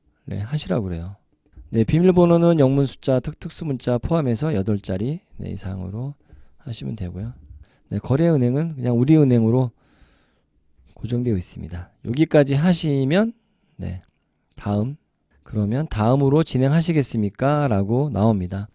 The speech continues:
확인 눌러보시면 "저장되었습니다." 나오고, 다시 한번 확인 클릭하시면 이번에는 예산을 입력하는 화면이 나옵니다. 작년하고 달라진 점은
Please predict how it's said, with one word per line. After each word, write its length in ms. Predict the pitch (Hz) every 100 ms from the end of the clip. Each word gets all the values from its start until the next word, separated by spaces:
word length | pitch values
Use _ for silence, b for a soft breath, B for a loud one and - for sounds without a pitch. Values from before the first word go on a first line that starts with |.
| B B B -
확인 280 | 170 185
눌러보시면 680 | 156 127 113 107 113 127 160
"저장되었습니다." 880 | 131 107 117 107 92 - 90 101 110
나오고, 580 | 85 85 87 110 151 202 b b b b -
다시 240 | - -
한번 220 | 113 117
확인 240 | 131 151 139
클릭하시면 760 | - 175 135 113 110 139 113 - - -
이번에는 580 | 113 123 113 123 170 b b b b -
예산을 500 | 104 120 127 127 151
입력하는 640 | 110 107 101 - 110 156
화면이 360 | - 147 147 151
나옵니다. 520 | 90 90 82 - - _ _ _ _ _ _ _ _ _ _ _ -
작년하고 760 | 131 165 170 170 165 160 147 - _ _ _ -
달라진 420 | 123 147 131 120
점은 400 | 117 147 92